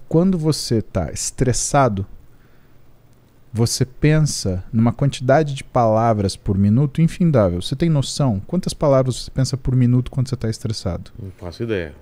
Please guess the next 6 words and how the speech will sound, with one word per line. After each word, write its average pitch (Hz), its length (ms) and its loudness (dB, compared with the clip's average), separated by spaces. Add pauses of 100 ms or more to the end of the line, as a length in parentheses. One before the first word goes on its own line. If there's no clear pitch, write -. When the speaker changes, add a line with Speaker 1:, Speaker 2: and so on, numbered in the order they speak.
(120)
Speaker 1:
Chuta 170 300 -2
um 175 40 4
número. 131 360 2 (2250)
Speaker 2:
Quinze. 92 400 -6 (500)
Speaker 1:
Mil. 135 300 6 (340)
Speaker 2:
Mil? 135 440 2